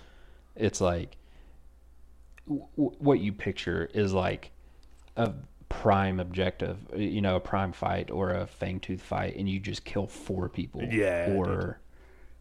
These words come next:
Speaker 2: dude.
Speaker 1: they're, you know, our situation, they're at your inhib, and then you just, like, get it just right and literally win the game off of it.
Speaker 2: Yeah.
Speaker 1: Like,
Speaker 2: And so, but that's what I'm saying. Like, I think it, I think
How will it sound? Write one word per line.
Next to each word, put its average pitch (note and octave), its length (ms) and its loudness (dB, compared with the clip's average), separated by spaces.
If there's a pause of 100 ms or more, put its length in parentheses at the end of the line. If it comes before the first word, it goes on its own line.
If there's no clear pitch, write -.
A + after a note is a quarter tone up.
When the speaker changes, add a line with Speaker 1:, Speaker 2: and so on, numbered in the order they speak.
(100)
Speaker 2:
dude. G#2 100 -4
Speaker 1:
they're, F#2 560 6 (180)
you G#2+ 120 0
know, F#2 220 2
our G2+ 180 4
situation, E2 680 -6
they're G2 320 2
at G2+ 220 -4
your F#2+ 80 0
inhib, F#2 480 -2 (220)
and G2+ 200 0
then F#2 540 0
you F#2 160 -2
just, F2 260 -4
like, - 320 -4 (340)
get G2 180 2
it - 140 -2
just F#2 380 0
right F2 260 -2
and F2+ 240 -6
literally F#2 300 -2
win F#2 220 -8
the F#2 80 -4
game G2 260 -6
off G2 200 -8
of G#2 120 -4
it. A#2 80 -2
Speaker 2:
Yeah. F#2 220 0
Speaker 1:
Like, D#2+ 300 -8 (260)
Speaker 2:
And D3+ 160 2
so, F3+ 80 0
but D#3+ 140 6
that's E3 180 6
what C#3+ 80 8
I'm A#2 100 2
saying. A#2 260 4
Like, G2+ 140 -2
I A#2 100 4
think D3 300 -2
it, A#2+ 220 0
I A#2+ 100 -2
think D#3+ 320 0